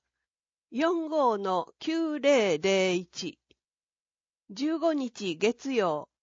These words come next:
中田医院、落合町阿部、二二の零五一一。二十一日日曜、池田医院、中元町、二二の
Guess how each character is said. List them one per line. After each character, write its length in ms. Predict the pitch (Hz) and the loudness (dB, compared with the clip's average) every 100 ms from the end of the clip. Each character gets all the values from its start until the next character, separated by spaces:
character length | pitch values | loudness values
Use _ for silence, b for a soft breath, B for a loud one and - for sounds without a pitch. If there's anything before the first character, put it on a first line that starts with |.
| _ _ _ - | _ _ _ -6
中 380 | 226 269 330 339 | -2 0 0 0
田 200 | 294 285 | 0 0
医 320 | 262 220 175 | 0 0 -2
院、 140 | 147 - _ _ - | -4 -10 _ _ -4
落 320 | 233 262 320 | -4 -2 2
合 200 | 320 294 | 4 2
町 320 | - 190 165 - | 0 -2 -2 2
阿 160 | 208 | 2
部、 180 | 175 156 - _ _ _ _ _ _ - | 2 -6 -10 _ _ _ _ _ _ -6
二 340 | 285 320 320 | 0 0 2
二 340 | 302 302 277 | 0 0 -2
の 340 | 214 180 170 - | -2 0 0 -2
零 480 | - 226 302 311 294 | -2 2 4 4 2
五 440 | 254 277 240 175 | 0 2 2 0
一 420 | - 185 - 220 214 | -4 -10 -10 -6 -6
一。 400 | - - - - _ _ _ _ _ _ _ _ _ _ _ _ _ | -8 -14 -16 -18 _ _ _ _ _ _ _ _ _ _ _ _ _
二 180 | 240 330 | -2 -2
十 280 | 359 269 233 | 0 -4 -4
一 260 | 220 - 247 | -6 -8 -8
日 460 | 247 226 233 214 | -8 -8 -8 -8
日 380 | 208 254 254 285 | -6 -6 -4 -2
曜、 340 | 262 190 170 - _ _ _ _ _ | 2 2 0 -6 _ _ _ _ _
池 320 | 247 247 330 | -8 -2 0
田 200 | 330 294 - | 2 2 2
医 360 | 262 233 175 | 0 -2 -2
院、 140 | 147 139 - | -4 -10 -10
中 300 | 285 339 349 | -4 -2 0
元 340 | 339 320 262 | -2 -2 -4
町、 460 | 196 180 - - - _ _ _ _ _ _ _ - | -6 -6 -8 -14 -14 _ _ _ _ _ _ _ -8
二 340 | 262 320 330 | -2 0 2
二 340 | 311 311 294 240 | 0 0 -2 -2
の 340 | 190 165 156 | -2 -2 -2